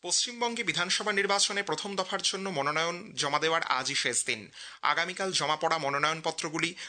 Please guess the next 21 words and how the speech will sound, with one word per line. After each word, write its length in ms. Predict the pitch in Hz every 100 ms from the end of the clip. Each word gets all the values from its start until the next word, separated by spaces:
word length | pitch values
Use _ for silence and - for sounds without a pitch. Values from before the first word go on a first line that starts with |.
| -
পরীক্ষা 320 | 160 - 196
করে 180 | 196 185
দেখা 220 | 120 135
হবে। 300 | 131 117 95 - - - -
প্রার্থীপদ 460 | 143 - 175 165
প্রত্যাহারের 540 | 156 143 - 147 151 147
শেষ 340 | - 160 -
দিন 200 | 175 170 - - 147
নয়ই 360 | 156 190 190
এপ্রিল। 400 | 117 - 123 104 - - -
এই 140 | 180 190
পর্যায়ে 480 | 196 196 - 196 196 - -
একশো 300 | - 151 -
বাহান্নটি 500 | 156 147 190 202 202
আসনে 320 | 185 - 196
আগামী 320 | 190 139 139 151
তেইশে 380 | 165 190 -
এপ্রিল 340 | 202 196 123 107 - -
ভোট 260 | 147 202 165
নেওয়া 180 | 123
হবে। 360 | 120 120 110